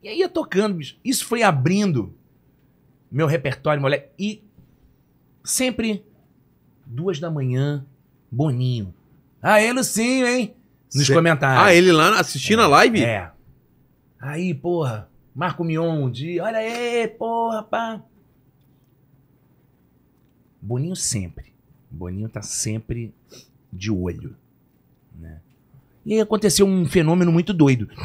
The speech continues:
Speaker 1: Tereza Cristina virou uma febre, a live de Tereza Cristina virou um lugar de encontros, né? Porque era Caetano, era Djavan, era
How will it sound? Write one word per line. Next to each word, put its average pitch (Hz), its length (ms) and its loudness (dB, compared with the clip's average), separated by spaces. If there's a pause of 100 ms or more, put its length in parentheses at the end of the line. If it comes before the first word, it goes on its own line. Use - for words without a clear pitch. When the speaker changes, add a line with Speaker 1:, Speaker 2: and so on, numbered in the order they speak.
(1700)
Speaker 1:
Tereza 151 400 4
Cristina 151 800 -4
virou 135 360 -2
uma 156 140 -4
febre, 135 520 -4
a 120 60 -2
live 110 260 -2
de 107 120 -10
Tereza 113 300 -4
Cristina 135 380 -8
virou 139 180 -4
um 143 40 -4
lugar 131 240 0
de 139 100 -6
encontros, 143 480 -6 (360)
né? 139 180 -6 (100)
Porque - 120 -14
era 127 100 -8
Caetano, 135 560 -4 (100)
era 87 220 -14
Djavan, 120 580 -6 (460)
era 95 320 -10